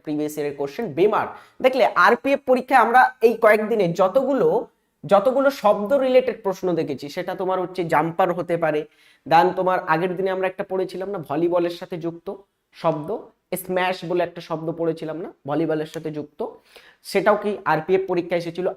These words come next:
আরপিএফ এ এই রিলেটেড প্রশ্ন খুবই আসে, এই শব্দ রিলেটেড প্রশ্ন। So ব্রেমার, আহ, মাফ করবে, বেমার শব্দটি কিসের সাথে যুক্ত? বেমার শব্দটি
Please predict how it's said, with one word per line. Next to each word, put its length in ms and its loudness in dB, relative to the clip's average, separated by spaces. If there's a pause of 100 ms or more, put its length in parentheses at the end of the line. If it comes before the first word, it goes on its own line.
আরপিএফ 420 0
এ 100 0
এই 120 0
রিলেটেড 380 0
প্রশ্ন 180 -8 (140)
খুবই 260 2
আসে, 200 -4
এই 60 -6 (120)
শব্দ 260 0 (140)
রিলেটেড 300 -6 (100)
প্রশ্ন। 260 -16 (680)
So 80 8 (440)
ব্রেমার, 420 8
আহ, 520 -2
মাফ 220 4
করবে, 180 4 (160)
বেমার 300 4 (140)
শব্দটি 460 0
কিসের 340 -4
সাথে 160 -4 (100)
যুক্ত? 200 -6 (160)
বেমার 320 0
শব্দটি 320 -6